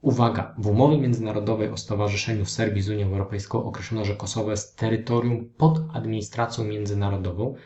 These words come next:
nie stwierdzając jednoznacznie, czy znajduje się ono w granicach Serbii, czy też nie. I to jest bardzo ważne.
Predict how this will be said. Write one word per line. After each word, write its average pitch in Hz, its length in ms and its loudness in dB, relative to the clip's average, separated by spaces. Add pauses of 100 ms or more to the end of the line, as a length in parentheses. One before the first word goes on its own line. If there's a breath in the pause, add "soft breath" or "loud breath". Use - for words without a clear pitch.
(200 loud breath)
nie 113 220 8
stwierdzając 123 720 0
jednoznacznie, 104 540 -2
czy - 120 -12
znajduje 98 320 -2
się - 160 -8
ono 92 100 -4
w - 40 -10
granicach 92 400 -6
Serbii, 85 440 -8 (580 loud breath)
czy - 140 -6
też - 280 -8
nie. 95 220 -12 (100)
I 117 100 -12
to - 60 -14
jest 92 140 -6
bardzo 95 260 -4
ważne. 98 320 -14